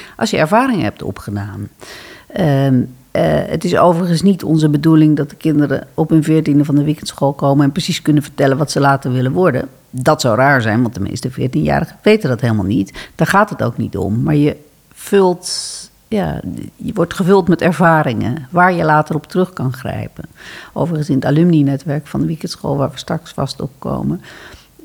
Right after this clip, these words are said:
kun je ook weer doorgaan met bepaalde vakken, eh,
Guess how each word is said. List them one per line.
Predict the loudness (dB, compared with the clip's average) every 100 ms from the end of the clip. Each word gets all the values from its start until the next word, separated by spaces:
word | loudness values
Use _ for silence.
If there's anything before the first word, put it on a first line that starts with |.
| -8
kun | 0
je | 0
ook | 2
weer | 2
doorgaan | 4 4 4 2 2
met | 0 -4
bepaalde | -8 -4 -4 -4
vakken, | -6 -8 -6 -4 -4 -4
eh, | -4 -2